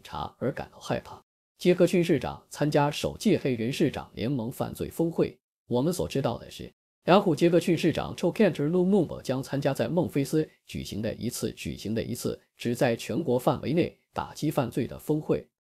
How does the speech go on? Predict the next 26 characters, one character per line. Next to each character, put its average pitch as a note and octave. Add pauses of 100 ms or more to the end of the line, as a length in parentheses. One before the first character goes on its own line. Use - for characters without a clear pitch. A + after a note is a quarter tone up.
(220)
孟 G3
菲 F3+
斯 F3+
市 E3
长 -
泡 C#3+
央 D3
和 -
非 F#3+
洲 F3
裔 D#3
美 C2
国 G2+
市 D3+
长 -
协 -
会 C3
联 A#2+
手 D2+
发 A#2
起 -
了 C2+
黑 D3+
人 A#2+
市 C3
长 -